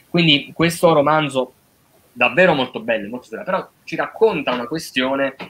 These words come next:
che è uno degli aspetti che cerchiamo in qualche modo di, di, di, di rendere fruibile dal punto di vista scientifico, che ho cercato di rendere fruibile dentro, dentro la, il, dentro Italian Psycho, perché se vogliamo è anche un po' una riflessione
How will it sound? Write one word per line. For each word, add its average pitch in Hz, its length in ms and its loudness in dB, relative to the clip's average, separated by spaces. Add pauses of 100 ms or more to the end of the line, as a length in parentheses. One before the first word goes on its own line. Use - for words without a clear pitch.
che 175 120 -2
è - 20 0
uno 170 100 0
degli 139 180 0
aspetti 131 540 -2
che 110 120 -8
cerchiamo 113 440 -6
in 110 100 -8
qualche 113 240 -6
modo 113 300 -2
di, 104 320 -4 (340)
di, 113 420 2
di, 110 280 -6
di 131 180 4
rendere 135 420 2
fruibile 139 480 0
dal 117 100 2
punto 131 160 -6
di 123 80 -2
vista 120 180 -6
scientifico, 120 680 -4
che - 80 -14
ho - 20 -12
cercato 120 300 -6
di 120 60 -8
rendere 123 240 -6
fruibile 113 320 -8
dentro, 101 400 -8 (300)
dentro 104 380 -4
la, 107 140 2
il, 104 360 -4
dentro 113 240 -2
Italian 95 240 -4
Psycho, 104 420 -2
perché 131 540 -2 (640)
se 135 220 -6
vogliamo 147 540 2
è 143 60 4
anche 156 200 2
un 135 80 0
po' 135 100 2
una 143 120 4
riflessione 135 880 0